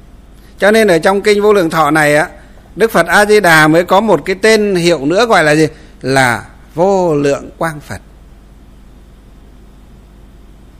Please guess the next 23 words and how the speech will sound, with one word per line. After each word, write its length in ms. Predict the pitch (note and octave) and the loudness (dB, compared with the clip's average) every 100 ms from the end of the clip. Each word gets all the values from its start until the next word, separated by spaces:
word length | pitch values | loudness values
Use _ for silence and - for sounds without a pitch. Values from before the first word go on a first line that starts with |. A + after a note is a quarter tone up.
| - - - - - - - - - | -20 -20 -20 -20 -20 -20 -20 -20 -8
Quang 220 | F#3 G3+ | -4 0
minh 280 | G#3 G3+ G3+ | 0 0 0
trên 240 | G#3 A3 | -2 -2
đó, 100 | A3 A3 - - - - - - - - - - | -2 -6 -12 -20 -20 -20 -20 -20 -20 -20 -20 -8
thân 200 | G3 G3+ | -4 -2
thể 380 | F3+ C#3 D3 G3 - - - - - - - - - - - - - - - - | 0 0 0 -2 -8 -20 -20 -20 -20 -20 -20 -20 -20 -20 -20 -20 -20 -20 -20 -12
của 120 | D3 E3+ | -6 -4
Đức 140 | G#3 | -4
Phật 140 | E3 | -4
A 160 | D#3+ G3 | -2 -2
Di 140 | G3+ | -2
Đà 260 | F3+ D#3+ D3+ | 0 0 0
là 100 | D3+ | -2
gì? 120 | D3+ B2+ - - - | -6 -10 -20 -20 -14
Là 220 | C#3 C#3 B2+ | -6 -6 -4
vô 260 | F#3 G#3 | -2 0
lượng, 480 | F3 E3 C#3 B2+ B2+ | 0 -2 -4 -10 -8
vô 200 | E3+ F3+ | -4 -4
biên, 320 | F#3 F3 E3 | -2 -2 -2
bất 220 | F#3+ B3 | -6 -6
khả 360 | - C3+ G#2+ C3 | -6 -4 -2 -4
tư 260 | - F#3 E3+ | -6 -8 -6
nghì, 340 | D3 A#2+ | -6 -8